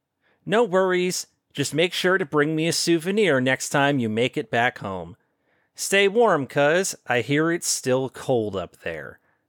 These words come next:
Signed, Molly." I'm sure that this is all,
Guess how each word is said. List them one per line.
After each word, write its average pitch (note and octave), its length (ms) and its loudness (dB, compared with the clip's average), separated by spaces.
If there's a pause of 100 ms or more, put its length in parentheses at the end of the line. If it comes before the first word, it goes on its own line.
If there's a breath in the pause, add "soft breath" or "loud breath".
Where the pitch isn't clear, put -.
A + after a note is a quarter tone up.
(380)
Signed, A#2 560 -4
Molly." F#2+ 640 -4 (920)
I'm G3+ 240 0
sure C#3 460 2
that A#2 200 -6
this D3 200 0
is A#2+ 160 -4
all, B2 560 2